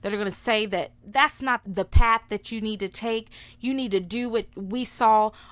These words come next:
our grandparents do and our parents do. You need to do what everyone else is doing.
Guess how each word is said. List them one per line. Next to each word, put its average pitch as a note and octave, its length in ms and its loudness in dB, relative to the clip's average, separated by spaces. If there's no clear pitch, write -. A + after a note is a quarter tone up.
our A3 180 4
grandparents A3+ 920 -4
do A3 260 -4
and G3 100 -2
our A3 160 2
parents A#3 640 -2
do. A3 280 -6
You C#4 120 -2
need C4 180 -2
to F#3 100 0
do B3 260 -6
what A#3 120 -2
everyone G#3+ 420 0
else - 280 -4
is F3 140 -10
doing. E3+ 240 -6